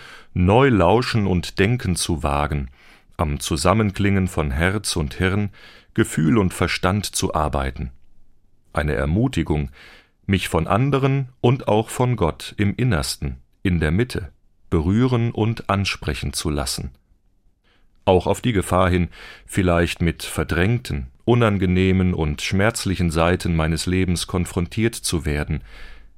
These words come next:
jedenfalls aber auf die Chance hin, Neues,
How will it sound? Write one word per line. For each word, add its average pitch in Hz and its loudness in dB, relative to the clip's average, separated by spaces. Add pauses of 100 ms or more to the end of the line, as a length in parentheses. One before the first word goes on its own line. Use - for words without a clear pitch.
(300)
jedenfalls 87 0
aber 117 2
auf 101 -2
die 104 -4
Chance 104 0
hin, 92 0 (180)
Neues, 87 -2